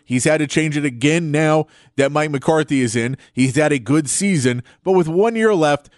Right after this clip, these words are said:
you may not want to bring in another coach who has to then inherit Dak Prescott for a season, then decide, does he keep Dak Prescott or do they move on from him after next season,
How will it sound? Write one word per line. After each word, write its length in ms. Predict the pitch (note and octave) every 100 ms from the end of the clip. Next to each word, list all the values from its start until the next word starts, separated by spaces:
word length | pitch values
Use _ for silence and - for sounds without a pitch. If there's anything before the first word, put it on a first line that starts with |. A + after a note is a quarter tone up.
| _
you 120 | C#3
may 200 | D#3+ E3+
not 200 | F#3+ F#3+
want 180 | E3 E3+
to 100 | F3
bring 180 | D3 E3
in 80 | D#3+
another 540 | D3+ D3+ F3+ G#3+ F#3+
coach 380 | C3+ C3+ C3 - _ -
who 140 | D4+
has 200 | E3+ F3+
to 100 | D#3+
then 160 | D#3+ E3+
inherit 540 | C#3+ B2 D#3 F3+ C#3+
Dak 260 | D#3+ D3+ -
Prescott 480 | D#3+ - D3+ C3
for 120 | C#3+ C3
a 80 |
season, 460 | A2+ C3+ A#2+ A2 A2 _ _ A2
then 300 | B2+ F3+ F#3+
decide, 460 | E3 E3 D#3 D#3
does 160 | C#3 C3+
he 140 | E3
keep 260 | C3 D#3+ B2+
Dak 240 | D3+ C#3
Prescott 540 | D3 C#3 - C3+ B2 - _ -
or 200 | D3 D#3+
do 60 |
they 140 | D3+ C#3+
move 260 | D3 C3
on 180 | C3+ C3+
from 160 | C3 B2
him 140 | B2+
after 240 | B2 -
next 260 | B2 A2+ -
season, 440 | C#3 C3 A#2 A2